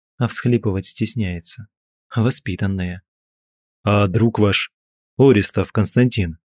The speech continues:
где?» Бумаги, собранные в кучу, не лезли в карман, а во дворе натужно и долго сигналила машина. Наверное, он запер кого-то, ведь бросил тачку не глядя.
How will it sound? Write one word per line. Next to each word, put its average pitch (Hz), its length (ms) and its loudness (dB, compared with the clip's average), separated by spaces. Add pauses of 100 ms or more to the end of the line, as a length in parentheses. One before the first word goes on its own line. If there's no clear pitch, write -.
(260)
где?» 110 420 4 (760)
Бумаги, 120 480 4
собранные 98 560 2
в - 100 -8
кучу, 113 320 0
не 113 200 4
лезли 104 340 2
в - 80 -12
карман, 92 420 -2 (420)
а 160 100 4
во 139 100 6
дворе 123 320 6
натужно 110 460 2
и 107 180 -2
долго 113 400 2
сигналила 90 560 -2
машина. 92 520 -4 (520)
Наверное, 139 560 4
он 139 160 2
запер 135 360 0
кого-то, 95 480 -4 (240)
ведь 113 220 2
бросил 117 420 2
тачку 117 320 0
не 120 140 4
глядя. 101 420 -2